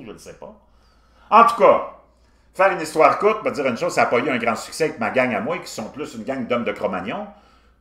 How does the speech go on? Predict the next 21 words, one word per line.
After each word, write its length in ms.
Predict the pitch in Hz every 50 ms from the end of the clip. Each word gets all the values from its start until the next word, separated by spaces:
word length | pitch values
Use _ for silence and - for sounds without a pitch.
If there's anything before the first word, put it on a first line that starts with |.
| _ _
que 100 | - 117
de 560 | 98 98 113 107 101 98 92 90 85 82 82
spécimens 920 | - - - 117 110 - - - 101 113 143 175 175 156 120 87 82 - - _ _ _ _ _ _ _ _ _ _ _ _ _ _ _ _ _ _ _ _ _ _ _ _
plus 160 | - 113 101
rares 600 | 101 113 120 147 170 165 143 98 78 - - _ _ _ _ _ _ _ _ _ -
de 120 | 82 95
la 160 | 92 90 82
faune 760 | - - - 135 143 143 139 120 104 90 85 85 80 80 80 - _ _ _ _ _ _ _ _ _ _ _ _ _ _ _ _ _ _ _ _ _ _ _ _ _ _ _ _ _ _ _ _ _ _ _
de 100 | 87 92
la 120 | 85 85
rue 120 | 80 85 87
Saint-Denis, 540 | - - 87 80 80 - 76 87 110 87 - _ _ _ _ _ _ _ _ _ _ _ _
qui 120 | _ -
eux 120 | - -
autres 140 | 139 139 139
sont 160 | - 90 78
habitués 500 | 92 85 80 78 - - 113 123 131 131 123 _ _ _ _ _ _ _ _ _ _ _ _ _ _ _ _ _ -
à 60 | -
toutes 200 | - - 117 117
ces 460 | - - - 85 78 76 73 76 -
excentricités-là. 1080 | - - - - 90 80 - - 76 73 - - - - - - - - 117 - -